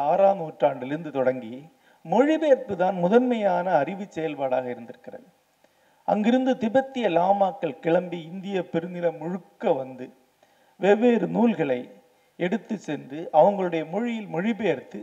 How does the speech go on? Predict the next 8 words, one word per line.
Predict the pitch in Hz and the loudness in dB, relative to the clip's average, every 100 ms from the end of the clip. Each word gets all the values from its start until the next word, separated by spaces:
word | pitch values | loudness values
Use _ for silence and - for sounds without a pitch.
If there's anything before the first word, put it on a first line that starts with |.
| - | -4
ஒரு | 233 214 | 4 6
அறிவியக்கத்தை | 185 226 226 202 160 - 135 | 6 2 -2 -4 -6 -6 -10
உருவாக்கினார்கள். | 123 127 - 113 110 120 | -4 -4 -4 -10 -6 -2
அதுதான் | 156 165 214 214 | 0 2 2 2
திபெத்திய | 202 262 262 254 247 214 | -2 -2 -4 -2 0 4
பௌத்தம் | 160 185 - 208 196 | 4 4 2 -4 -4
என்று | 160 147 143 | -10 -12 -12
சொல்லப்படக்கூடிய | 143 139 139 131 123 127 127 | -10 -10 -6 -6 -6 -10 -12